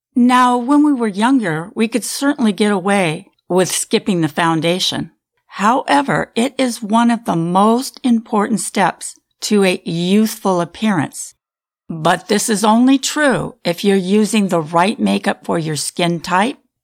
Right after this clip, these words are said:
if you're applying it correctly, and blending it evenly. If not, the truth is your foundation really could be making you look older.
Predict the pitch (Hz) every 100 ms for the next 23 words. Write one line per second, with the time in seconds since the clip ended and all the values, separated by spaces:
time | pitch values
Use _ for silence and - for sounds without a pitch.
0 | _ _ 190 190 190 185 170 - - 180
1 | 175 170 - 180 175 190 - 226 240 254
2 | _ _ _ _ 175 170 156 175 180 202
3 | 214 214 208 214 _ - 175 175 160 143
4 | 127 - _ _ _ _ _ _ _ _
5 | - 233 240 - 277 262 226 147 _ _
6 | _ - 185 196 196 - 254 233 - 277
7 | 175 147 151 - 180 - 220 220 233 233
8 | 233 226 185 156 170 220 240 247 247 294
9 | 285 185 180 165 190 196 196 185 190 196
10 | 196 190 202 135 -